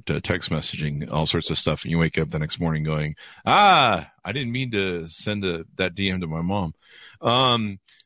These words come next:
the, uh, on Snapchat, I don't know. There's the joke. You can figure it out. Um, the, uh, you know, uh, w-, what about, uh, one of the big problems I see with addiction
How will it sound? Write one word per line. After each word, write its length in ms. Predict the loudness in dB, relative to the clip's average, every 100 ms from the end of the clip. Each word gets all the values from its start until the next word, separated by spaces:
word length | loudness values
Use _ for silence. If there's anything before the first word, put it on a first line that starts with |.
| _
the, 400 | 0 2 4 6
uh, 420 | 6 6 6 4
on 80 | 0
Snapchat, 560 | -2 -2 -2 -2 -4 -4 _ _ _ -4
I 120 | 0
don't 100 | 2
know. 120 | 0 -2
There's 200 | -4 -4
the 80 | -4
joke. 260 | -2 -2 -4
You 100 | -8
can 100 | -6
figure 240 | -4 -2
it 60 | -4
out. 120 | -6 _ -20 _
Um, 500 | 0 4 4 0 -6 -14 -8
the, 340 | -2 0 2
uh, 220 | 2 0 -2
you 180 | -2 0
know, 280 | 2 0 -4 -14
uh, 40 | -14 -14 -14 -18 -16
w-, 320 | -16 -10 -2
what 160 | 2 2
about, 460 | 4 2 2 -2 0
uh, 220 | 2 0
one 180 | -2 -2
of 80 |
the 60 | -2
big 280 | 0 -2 -2
problems 420 | 0 2 2 -2
I 80 | -6
see 220 | -6 -4 -4
with 240 | -4 -6 -6
addiction 760 | -4 0 0 0 -2 -2 -4